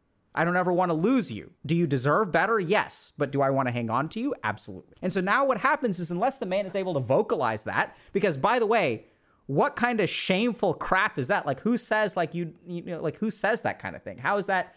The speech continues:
Chad at all? Like, that's the most beta stuff you could say, by the way,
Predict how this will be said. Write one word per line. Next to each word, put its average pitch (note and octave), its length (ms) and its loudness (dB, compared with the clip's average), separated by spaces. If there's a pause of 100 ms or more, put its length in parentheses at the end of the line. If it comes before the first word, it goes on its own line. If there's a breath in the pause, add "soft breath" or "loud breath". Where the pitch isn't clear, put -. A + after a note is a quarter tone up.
(140)
Chad D#3+ 380 0
at C#3+ 80 2
all? D#3 240 2
Like, C3+ 160 -4
that's - 200 -6
the F3+ 80 -10
most D3+ 260 -4
beta E3+ 240 2
stuff D#3+ 280 -6
you D#3 120 -8
could C3 160 -8
say, - 340 -2 (240)
by A2 160 0
the G2 80 -6
way, F#2+ 240 -6